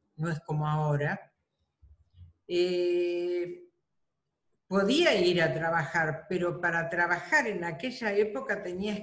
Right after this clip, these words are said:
que irte a unos pueblitos. En el pueblo mismo, en la ciudad, como ser el nueve de Julio, no conseguías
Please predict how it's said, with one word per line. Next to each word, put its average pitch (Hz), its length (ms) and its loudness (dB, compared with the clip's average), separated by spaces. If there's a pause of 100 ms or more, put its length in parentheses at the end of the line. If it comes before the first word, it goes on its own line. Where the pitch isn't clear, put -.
que 185 80 -6
irte 175 540 -4
a 165 80 -4
unos 247 440 -6
pueblitos. 202 1120 -2 (880)
En 165 200 -4
el 180 280 -2
pueblo 254 320 0
mismo, 247 320 -2
en 196 80 0
la 175 100 -2
ciudad, 202 400 0
como 175 160 -8
ser 190 180 -6
el 190 100 -4
nueve 185 180 -2
de 180 180 -6
Julio, 233 280 -6
no 175 200 -8
conseguías 156 1040 -4